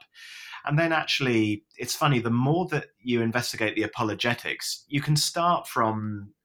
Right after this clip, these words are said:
arguments that are quite abstract and philosophical, um, you know, or scientific. But then gradually you have to confront, you know, the identity of Jesus. You, you have to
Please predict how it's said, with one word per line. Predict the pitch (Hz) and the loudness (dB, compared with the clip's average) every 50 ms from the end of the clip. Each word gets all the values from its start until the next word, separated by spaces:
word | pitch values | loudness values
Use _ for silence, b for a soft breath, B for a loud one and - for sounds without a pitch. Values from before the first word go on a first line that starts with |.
| _ _ - | _ _ -4
arguments | 110 123 123 117 98 113 110 104 104 98 92 - - | 0 2 2 2 2 2 0 0 0 -4 -4 -4 -4
that | 107 85 78 | -4 -2 -4
are | 92 | -4
quite | - - - 104 98 - - | -4 0 2 2 2 4 2
abstract | 104 107 92 - - - 101 90 - - | 0 0 0 -2 -2 2 0 0 0 0
and | 101 95 92 | -8 -8 -6
philosophical, | 98 95 95 92 - 98 95 92 - 90 87 - 95 90 87 85 85 82 - B B B B B B B B B B B B - | -6 -6 -4 -4 -4 -4 -4 -4 -6 -8 -8 -6 -6 -4 -2 -2 -4 -6 -8 B B B B B B B B B B B B -2
um, | - 92 92 92 90 87 87 90 87 87 - | 0 2 2 2 2 2 0 -2 -2 -4 -4
you | 82 95 95 | -4 -2 -2
know, | 90 87 87 87 - | 0 0 -2 -2 -2
or | - 92 90 | -4 -4 -2
scientific. | - - - 98 92 95 92 82 - 107 101 - - 85 80 76 - - - _ _ _ _ _ _ _ _ _ - - | -2 -2 0 0 -2 -2 -4 -4 -4 -4 -4 -4 -4 -6 -6 -6 -8 -10 -12 _ _ _ _ _ _ _ _ _ -18 -10
But | 104 123 117 | -6 -4 0
then | 123 135 131 127 110 | 2 2 2 2 0
gradually | 110 127 139 143 147 143 143 120 107 101 | 0 2 4 4 4 2 0 0 0 0
you | 98 101 104 | 0 0 -2
have | 98 120 131 131 - | 0 0 -2 -2 -2
to | - 104 | -6 -6
confront, | - - 98 95 - - 107 101 95 92 - - _ _ _ _ _ _ _ | -6 -4 -8 -8 -6 -2 -2 -2 -2 -2 -8 -12 _ _ _ _ _ _ _
you | - 101 107 | -6 -4 -4
know, | 104 98 92 | -2 -2 -4
the | 87 95 101 | -4 -2 -2
identity | 98 101 92 110 107 98 - - 107 101 | -2 0 0 -2 -4 -4 -4 -6 -6 -6
of | 92 90 | -4 -4
Jesus. | - 123 120 117 95 85 73 - - - - - _ _ _ b b b b b b b b b b _ | -2 0 0 0 0 -2 -8 -8 -10 -10 -12 -14 _ _ _ b b b b b b b b b b _
You, | - 104 104 104 104 104 95 - - | -8 -4 -2 0 0 0 -2 -6 -8
you | - 107 110 113 113 113 | -8 -2 0 2 4 4
have | 107 - 139 135 131 - - | 2 2 2 0 0 0 -8
to | - - 104 101 98 98 95 95 92 90 | -6 -4 -2 -2 -2 -2 -2 -2 -4 -6